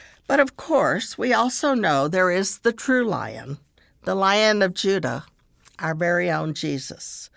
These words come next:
who is equally determined as described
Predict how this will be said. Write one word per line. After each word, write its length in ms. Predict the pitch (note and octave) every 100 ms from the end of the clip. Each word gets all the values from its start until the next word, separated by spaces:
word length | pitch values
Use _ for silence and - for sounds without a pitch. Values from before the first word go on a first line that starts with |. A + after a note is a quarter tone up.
| - - - -
who 180 | A3
is 200 | G3 E3 -
equally 640 | - B3+ C4 C4+ A#3+ A#3
determined 800 | G#3+ G3+ - D#3 D3 C#3+ C#3 D3+ - - _ -
as 180 | D3+ D3
described 840 | - D#3+ - E3 E3 F#3 F#3+ -